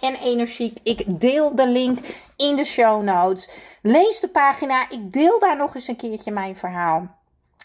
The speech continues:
En vol is vol.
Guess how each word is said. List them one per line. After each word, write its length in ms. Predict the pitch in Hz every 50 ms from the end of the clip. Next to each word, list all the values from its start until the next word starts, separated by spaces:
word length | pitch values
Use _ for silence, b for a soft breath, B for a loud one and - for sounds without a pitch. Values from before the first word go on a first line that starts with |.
| - _
En 380 | - 247 254 233 220 220 - - _
vol 720 | - - - - - 294 285 285 285 285 294 320 - - - _ _
is 440 | 262 262 254 247 247 - - - - _ _ _
vol. 560 | - - - - 254 240 208 185 165 165 B